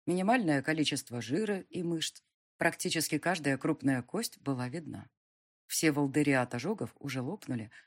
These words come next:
и сейчас поврежденная кожа покрывала те участки тела,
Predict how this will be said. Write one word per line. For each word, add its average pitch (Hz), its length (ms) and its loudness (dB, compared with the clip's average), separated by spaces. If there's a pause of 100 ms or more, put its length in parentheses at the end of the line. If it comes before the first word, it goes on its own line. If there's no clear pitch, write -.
(180)
и 151 160 2
сейчас 214 360 0
поврежденная 151 800 4
кожа 113 320 -4 (340)
покрывала 160 460 2
те 160 260 0
участки 131 520 0
тела, 208 340 -2